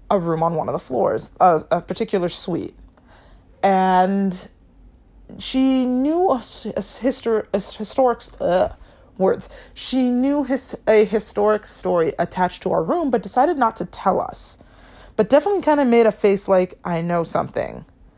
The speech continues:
Nonetheless, we stayed in this hotel room. One particular night, I got up 'cause I wanted to, you know, use the bathroom, do my business, get a drink of water, go back to bed.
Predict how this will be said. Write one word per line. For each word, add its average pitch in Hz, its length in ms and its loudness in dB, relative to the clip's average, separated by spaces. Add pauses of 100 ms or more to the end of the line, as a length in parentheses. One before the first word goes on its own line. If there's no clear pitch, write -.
(1300)
Nonetheless, 214 480 0
we 214 60 -2
stayed 190 260 0
in 196 80 -2
this 180 140 -6
hotel 262 360 2
room. - 320 -8 (720)
One 311 180 0
particular 269 540 -2
night, 170 460 -4 (100)
I 220 140 2
got 202 200 2
up 170 220 0
'cause 190 140 -4
I 202 80 0
wanted 226 280 0
to, 254 60 -2
you 330 160 -6
know, 175 240 0
use 190 340 0
the 180 60 -2
bathroom, 170 840 -2 (400)
do 180 140 -4
my 175 140 -2
business, 170 480 -4
get 175 160 -2
a 165 40 -6
drink 165 240 -6
of 165 120 -4
water, 160 420 2
go 160 80 0
back - 220 -2
to 180 80 -10
bed. 170 340 -2